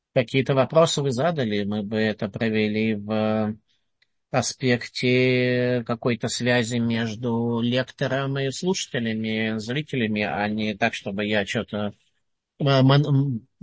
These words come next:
монологами излагал. Э, ну, конечно, вопросы по теме исключительно, потому что у нас, э, тема принятия решений, очень такая тема важная.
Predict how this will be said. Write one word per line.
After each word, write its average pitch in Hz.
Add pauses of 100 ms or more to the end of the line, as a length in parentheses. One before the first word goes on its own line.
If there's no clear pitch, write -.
(120)
монологами 135 (140)
излагал. 107 (100)
Э, 117 (200)
ну, 123
конечно, 147
вопросы 143
по 135
теме 95
исключительно, 104
потому 90
что 90
у 90
нас, 95
э, 95 (840)
тема 175
принятия 147
решений, 113
очень 110
такая 110
тема 107
важная. 95